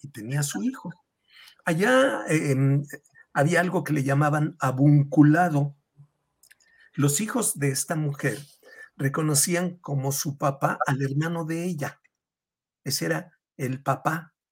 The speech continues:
digamos. Ella estaba casada con un hombre con el que tenía relaciones, pero no ligaban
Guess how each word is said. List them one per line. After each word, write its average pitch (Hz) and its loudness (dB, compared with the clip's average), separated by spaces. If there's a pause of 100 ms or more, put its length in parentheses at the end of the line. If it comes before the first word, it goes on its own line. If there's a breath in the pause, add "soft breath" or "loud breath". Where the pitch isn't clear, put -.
(120)
digamos. 123 -4 (520 loud breath)
Ella 214 0
estaba 175 -2
casada 143 0
con 143 0
un 170 -2
hombre 151 -4
con - -12
el 98 -12
que - -10
tenía 107 -8
relaciones, 131 0
pero 113 -8
no 143 0
ligaban 143 -2